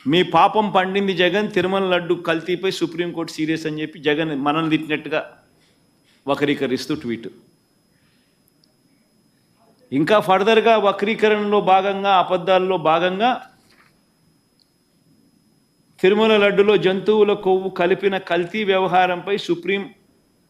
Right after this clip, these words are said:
సీరియస్ కావడంతో జగన్ రెడ్డి, ధర్మారెడ్డి మా బావంట, ఇది ఇంకో కొత్త అబద్ధం, మా మామ కరుణాకర్ రెడ్డి అంట, ఇది ఇంకొక పెద్ద అబద్ధం,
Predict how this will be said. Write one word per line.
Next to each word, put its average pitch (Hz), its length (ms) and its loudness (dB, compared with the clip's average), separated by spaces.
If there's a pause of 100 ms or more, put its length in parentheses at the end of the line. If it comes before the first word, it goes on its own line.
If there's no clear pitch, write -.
(220)
సీరియస్ 214 560 0
కావడంతో 175 720 2
జగన్ 147 420 0
రెడ్డి, 185 520 -4 (840)
ధర్మారెడ్డి 175 540 0
మా 165 120 0
బావంట, 147 760 0 (1200)
ఇది 120 100 0
ఇంకో 143 200 4
కొత్త 143 260 -4
అబద్ధం, 160 460 -2 (1500)
మా 117 240 2
మామ 160 280 2
కరుణాకర్ 156 540 -2
రెడ్డి 156 200 -2
అంట, 151 220 -4
ఇది 160 280 0
ఇంకొక 151 300 0
పెద్ద 156 200 -2
అబద్ధం, 160 440 -4